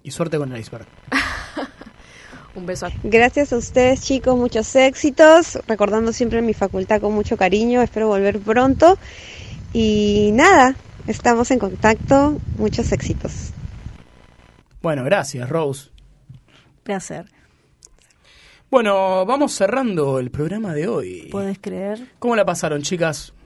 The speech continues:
Speaker 2: Espectacular.
Speaker 1: Sí.
Speaker 4: Súper.
Speaker 1: Yo aprendí un poco más sobre el mate, pero sigo esperando el tutorial para la próxima.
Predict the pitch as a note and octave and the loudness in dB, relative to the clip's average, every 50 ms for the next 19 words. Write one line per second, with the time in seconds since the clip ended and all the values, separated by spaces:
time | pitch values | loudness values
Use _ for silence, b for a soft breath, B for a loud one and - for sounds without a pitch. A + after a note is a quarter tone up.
0 | _ - _ G#3 G3 - F#3+ F#3 G#3 F#3+ G3+ G3+ - F#3 F3+ F3+ F#3+ F#3 - - | _ -18 _ -14 -12 -12 -8 -6 -6 -4 -2 0 0 0 0 0 -4 -10 -16 -10
1 | - F#3+ F3+ F#3+ G#3 F#3+ F#3+ G3+ G#3 G3 b b b b - - A3 A3+ B3 A3+ | -6 -4 -4 -4 -6 -8 -10 -14 -16 -20 b b b b -2 -2 0 0 2 -2
2 | G#3 G#3 G#3+ G#3+ G#3 F3 G3 F#3+ F#3+ F#3+ F#3+ F#3+ - F#3+ E3+ E3 E3 F#3 G3+ G#3+ | 0 0 -2 -2 0 -2 -2 -2 0 -2 -2 -2 -4 -4 -4 -2 -2 -2 -2 -2
3 | G#3+ A#3+ G#3 F3 D#3 D3 C3+ - E3+ D#3+ D#3 C#3+ - D3+ C#3+ D#3+ D#3+ D#3 D#3 D3+ | -2 -6 -6 -4 -6 -8 -8 -6 -4 -4 -4 -4 -6 -10 -10 -8 -8 -8 -8 -6
4 | D3 C#3+ C#3 C3+ - - C3 C#3 C#3 D#3 E3 F3 G3+ A3 G#3+ G3+ - - D3 C#3 | -6 -6 -6 -6 -8 -8 -8 -6 -4 -2 -2 -2 -2 -2 -4 -8 -8 -6 -6 -4
5 | C3+ C#3 C3+ - D#3+ F3 E3+ - - G#3 G#3 A3 A#3+ A#3+ | -4 -6 -4 -4 -4 -6 -6 -6 -6 -6 -6 -6 -8 -8